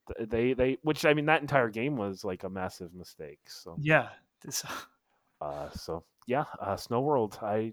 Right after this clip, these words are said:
Speaker 1: I feel good about that one being in the top five.
Speaker 2: Yeah.
Speaker 1: Um, so now we have,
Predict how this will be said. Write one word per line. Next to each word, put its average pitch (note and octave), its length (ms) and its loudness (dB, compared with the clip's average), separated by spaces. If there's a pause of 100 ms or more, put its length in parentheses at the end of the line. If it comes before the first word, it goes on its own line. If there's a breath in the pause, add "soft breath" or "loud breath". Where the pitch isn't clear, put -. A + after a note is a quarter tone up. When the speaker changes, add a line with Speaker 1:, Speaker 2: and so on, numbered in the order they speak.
Speaker 1:
I A2 100 0
feel B2+ 200 0
good C3 160 2
about A2+ 220 6
that G#2+ 160 4
one A2+ 160 -2
being G#2+ 260 0
in G#2 140 -6
the G2+ 80 -4
top - 340 -4
five. - 320 -10 (380)
Speaker 2:
Yeah. - 320 -6 (800 loud breath)
Speaker 1:
Um, D#3+ 540 -2
so - 220 -4
now D#3+ 260 10
we G3+ 160 6
have, C3 580 10